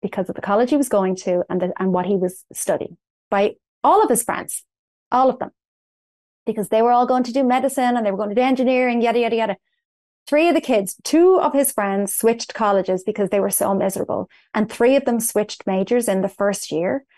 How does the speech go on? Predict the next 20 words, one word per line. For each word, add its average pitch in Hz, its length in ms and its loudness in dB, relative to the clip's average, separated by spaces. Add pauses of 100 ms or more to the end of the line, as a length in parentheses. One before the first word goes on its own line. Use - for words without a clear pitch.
(200)
because 214 260 0
they 202 140 2
realized, 190 500 0
"This 233 160 0
is 247 120 -2
exactly 202 420 -2
what 185 160 -2
I 180 120 -4
don't 190 280 -2
want 180 280 -4
to - 120 -8
do." - 420 -10
And 196 160 -6
the 196 60 -2
root 226 420 2
problem 196 460 -2
was 92 320 -10
that 185 180 -6
their 180 140 -4
parents 190 800 -4